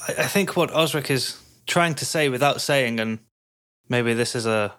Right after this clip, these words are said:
Harry Potter Voldemort moment, y-, you guys have heard of Ziggurat, right?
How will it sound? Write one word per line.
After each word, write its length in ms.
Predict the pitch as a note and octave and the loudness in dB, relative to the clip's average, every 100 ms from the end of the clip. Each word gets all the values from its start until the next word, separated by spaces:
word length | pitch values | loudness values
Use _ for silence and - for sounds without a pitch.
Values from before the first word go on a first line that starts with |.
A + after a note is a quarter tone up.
| _ | _
Harry 260 | - A2+ G#2 | -4 -2 0
Potter 260 | A#2 G2+ | -2 0
Voldemort 300 | A2+ A2 G2 | -2 -2 -2
moment, 280 | G#2 G2+ F#2+ - _ _ _ _ _ _ _ - | -2 -4 -6 -14 _ _ _ _ _ _ _ -18
y-, 100 | - - - | -16 -16 -12
you 160 | C3 | -4
guys 240 | C3 D#3 B2+ | 0 0 0
have 80 | G#2+ | 0
heard 200 | C3+ A#2 | 2 2
of 240 | G2+ - _ _ | -4 -10 _ _
Ziggurat, 640 | - B2+ B2 G2 - - - _ _ - | -4 -2 -2 -4 -6 -8 -14 _ _ -2
right? 160 | A2+ | -2